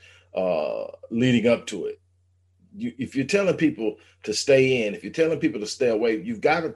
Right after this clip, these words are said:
think something's happening. Why didn't you have a greater, uh, security presence, or police presence, or whatever pres-, presence you need to protect the building? Um, something to think about.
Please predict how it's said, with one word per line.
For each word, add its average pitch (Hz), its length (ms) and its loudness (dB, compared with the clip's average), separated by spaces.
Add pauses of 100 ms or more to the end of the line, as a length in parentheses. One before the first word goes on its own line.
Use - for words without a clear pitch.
think 139 300 0
something's 127 480 -2
happening. 98 440 0 (260)
Why 139 360 4
didn't 113 340 -2
you 117 140 -4
have 107 400 -2
a 98 180 -6
greater, 101 440 -2 (280)
uh, 82 440 -8
security 110 580 -2
presence, - 600 -10 (600)
or 95 140 -4
police 120 480 2
presence, 87 480 -6
or 113 80 -2
whatever 165 340 4
pres-, 113 320 0
presence 113 400 -2
you 107 100 -6
need 110 280 -4
to - 80 -12
protect 98 500 -6
the - 60 -10
building? 101 400 -4 (460)
Um, 82 500 -4 (920)
something 131 440 -2
to 104 60 2
think 135 240 4
about. - 300 -6